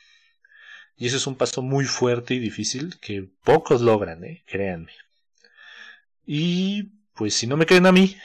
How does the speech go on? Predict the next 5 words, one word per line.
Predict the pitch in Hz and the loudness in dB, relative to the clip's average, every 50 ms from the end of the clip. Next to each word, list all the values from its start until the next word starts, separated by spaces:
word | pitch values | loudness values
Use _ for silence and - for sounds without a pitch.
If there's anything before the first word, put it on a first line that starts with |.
| - - - - - _ _ _ | -20 -20 -20 -20 -20 _ _ _
les, | - 120 117 113 110 - - - - - - - - - - - - - _ _ - - - - - - - _ | -4 -2 -2 -2 -2 -4 -6 -6 -6 -6 -8 -8 -8 -10 -10 -12 -14 -18 _ _ -20 -20 -20 -20 -20 -20 -20 _
les | _ 120 120 117 117 - - - | _ -2 -2 -2 -2 -6 -10 -14
dejo | - 127 135 135 - - 143 | -2 2 2 2 4 2 2
un | 135 135 135 | 2 2 2
link, | 135 135 135 151 202 220 | 2 2 2 0 -2 -6